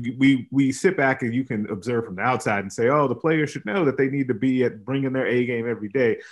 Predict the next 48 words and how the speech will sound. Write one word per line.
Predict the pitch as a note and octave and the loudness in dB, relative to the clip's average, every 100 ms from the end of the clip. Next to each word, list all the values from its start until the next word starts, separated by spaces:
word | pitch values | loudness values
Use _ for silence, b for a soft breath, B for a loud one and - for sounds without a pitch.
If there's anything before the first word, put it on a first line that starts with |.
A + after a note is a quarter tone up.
| B B | B B
Um, | A#2+ A#2+ A2 G2 F#2 | 2 4 4 2 0
but | F3 | 0
that | D#3+ A3+ | 2 0
stuff | - F#3+ F3 | 2 0 0
can | B2 | -2
kinda | E3 A2+ | 0 0
seep | - - A#2+ A#2+ | -2 0 0 0
in. | G#2+ | -2
If | F#2+ | -4
you | C3 E3 | -4 0
don't | G3 - | 2 0
believe | B2+ B2+ B2 B2+ A2+ | -2 0 0 0 -2
that | A2+ - | -4 -4
your | |
coaches | A2+ B2+ A#2+ A#2+ A2 | -4 -2 0 -2 -2
are | G#2 - | -4 -2
fully | B2 A2+ A2 | 0 2 0
in, | A2+ | 0
and | |
I'm | C3+ | 0
not | D3 | 0
saying | - B2 | 0 -2
that | A2 - | -2 -4
these | A2 | -6
coaches | - A2 G2 - | -2 -2 -2 -8
were | F2+ | -8
not, | F#2+ G#2+ A2+ | -4 -4 -2
I'm | A#2+ | -2
just | B2 A#2 | -2 -2
saying | B2 A2+ G#2 | -2 -2 -2
when | G2+ | -2
you | B2 | -4
see | - C#3 | -6 -8
them | A2 A2 A#2 A2+ B B B B | -4 -2 -2 -2 B B B B
have | A#2+ C3 A#2+ G#2+ F#2+ | -4 0 2 2 0
that | A#2+ - - | -4 -4 -6
fire | - G#2+ A#2+ A#2 | -2 0 2 2
under | A2+ A2 | 2 2
them | G#2 A2+ G#2+ | 2 0 0
and | G2+ F#2+ | -4 -2
they | A2+ B2 | 0 2
are | |
rejuvenated | G#2 A#2 A2+ G#2+ A2 A2 A2 G#2+ | 0 -4 -4 -6 -4 -4 -4 -4
and | G2+ G2 | -6 -4
they're | B2 G#2 | -4 -2
ready | A2+ A#2 A#2+ | -2 0 -2
to | G#2 | -2
really | A2 A#2 G#2 | -6 -6 -6